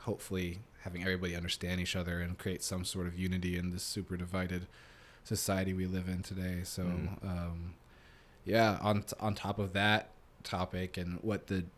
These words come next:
Speaker 1: joint show is gonna look like between us is a matter of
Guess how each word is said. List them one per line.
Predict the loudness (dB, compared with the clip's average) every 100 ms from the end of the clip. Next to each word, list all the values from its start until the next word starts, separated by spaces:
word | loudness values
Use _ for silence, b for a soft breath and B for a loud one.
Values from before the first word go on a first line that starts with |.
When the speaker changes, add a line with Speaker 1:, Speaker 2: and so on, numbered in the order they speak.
| -20 -20 -4
Speaker 1:
joint | 4 8 8 8
show | 4 4
is | 4
gonna | 2 -2
look | -2 -4
like | -4 -4
between | -6 -4 -4
us | -4 -6
is | -8 -10 -6
a | -2
matter | 0 0 -2
of | -4 -6